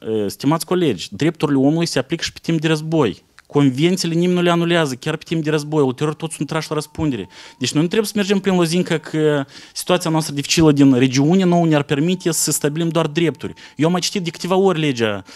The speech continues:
e, informativă și contrainformativă. Eu am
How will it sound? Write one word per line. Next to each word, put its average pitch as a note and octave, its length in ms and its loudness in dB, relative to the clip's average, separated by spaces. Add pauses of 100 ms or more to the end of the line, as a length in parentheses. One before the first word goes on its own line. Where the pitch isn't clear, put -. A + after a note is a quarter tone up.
(440)
e, B2 200 -6
informativă C3 560 -2
și A#2 80 -6
contrainformativă. A#2+ 920 -4 (560)
Eu D#3+ 160 0
am G3 280 0